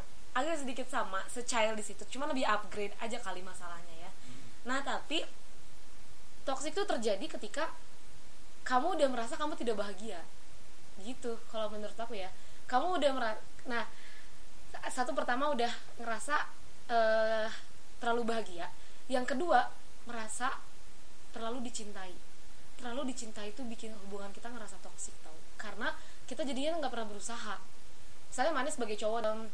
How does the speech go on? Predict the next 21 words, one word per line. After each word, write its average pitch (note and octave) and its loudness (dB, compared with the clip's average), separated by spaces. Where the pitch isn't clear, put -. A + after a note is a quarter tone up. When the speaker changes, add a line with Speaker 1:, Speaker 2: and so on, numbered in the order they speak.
Speaker 1:
Mane B3 0
ngerasa A#3+ 2
cewek B3 0
Mane B3 0
tuh D#4+ 0
udah B3+ 0
cinta A#3 0
mati A3+ 0
sama G3+ -2
Mane, F#3+ -2
udah, F#3+ -2
udah G3 0
cinta G3+ -2
mati G#3 -2
sampai G#3+ -2
dia A#3 0
mau A3+ 0
ngapain A3 2
aja G#3 0
dia C4+ 2
mau, B3 2